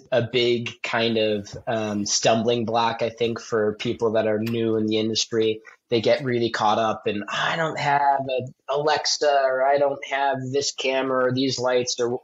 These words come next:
what have you. There are movies that have gone to Sundance that have been shot on a G H four, you know, in people's spare time. Um, so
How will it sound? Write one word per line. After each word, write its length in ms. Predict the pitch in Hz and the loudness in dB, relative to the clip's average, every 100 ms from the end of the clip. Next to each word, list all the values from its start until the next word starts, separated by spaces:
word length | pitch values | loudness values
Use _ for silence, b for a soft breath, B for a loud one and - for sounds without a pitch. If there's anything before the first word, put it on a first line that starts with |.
| - | -2
what 220 | 131 - | -2 0
have 300 | 123 127 131 | -2 0 0
you. 180 | 131 131 b b b b _ _ _ _ - - - | 0 -2 b b b b _ _ _ _ -20 -18 -2
There 200 | 170 311 | 2 4
are 40 | |
movies 400 | 226 240 359 294 | 4 4 2 2
that 260 | 160 151 - | 2 0 0
have 180 | 131 120 | -2 0
gone 260 | 139 165 | 2 2
to 60 | 139 | 0
Sundance 840 | - 135 156 113 107 107 117 - _ - | 0 0 2 0 -2 -4 -10 -12 _ -4
that 160 | 127 127 | 0 2
have 80 | 123 | 2
been 140 | 123 | 0
shot 320 | - 131 147 | 2 2 2
on 120 | 143 | 0
a 80 | 117 | -2
G 320 | 117 123 131 | -4 -2 -2
H 180 | 117 - - | -2 -4 -2
four, 500 | 139 131 104 107 110 _ _ _ | 0 2 0 -2 -6 _ _ _
you 140 | 131 117 | -2 2
know, 140 | 113 | 2
in 100 | 110 | 2
people's 360 | 131 120 120 - | 0 0 0 0
spare 300 | 113 110 107 | 2 0 0
time. 400 | 107 104 95 85 _ _ _ - | -2 -2 -4 -8 _ _ _ 0
Um, 520 | 113 104 101 98 101 _ _ | 2 4 2 -2 -6 _ _
so 500 | - - 120 113 - | -8 2 4 2 -2